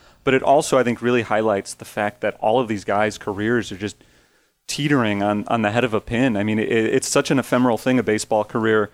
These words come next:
Uh, you never know exactly when it's gonna go away. And if we look at Tommy Nance as just a sample case,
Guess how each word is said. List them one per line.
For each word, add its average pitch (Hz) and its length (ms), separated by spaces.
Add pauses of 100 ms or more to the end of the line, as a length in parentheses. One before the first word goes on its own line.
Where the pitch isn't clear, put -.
(440)
Uh, 117 140
you 120 240
never 135 240
know 123 160
exactly 120 340
when 117 140
it's 113 100
gonna 113 160
go 110 140
away. 131 400
And 120 280
if 127 240
we 131 120
look 135 260
at 147 140
Tommy 139 260
Nance 131 240
as 110 100
just - 220
a 110 60
sample 120 360
case, 110 440